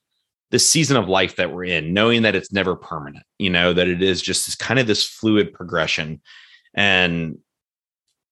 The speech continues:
maybe we'll go backwards some or forward some or whatever. But I mean, I, I think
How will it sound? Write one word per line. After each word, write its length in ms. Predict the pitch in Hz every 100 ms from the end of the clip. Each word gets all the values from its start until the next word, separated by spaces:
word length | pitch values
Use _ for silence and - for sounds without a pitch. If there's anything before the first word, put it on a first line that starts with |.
| _
maybe 240 | 101 104
we'll 140 | 120 113
go 100 | 117
backwards 460 | 101 98 - 107 -
some 320 | 104 104 101
or 80 | 90
forward 380 | 98 98 98
some 200 | - 92
or 60 | 92
whatever. 380 | 90 90 90 90
But 180 | 92 -
I 40 |
mean, 120 | 117 123
I, 120 | 160 -
I 80 | 117
think 300 | - 180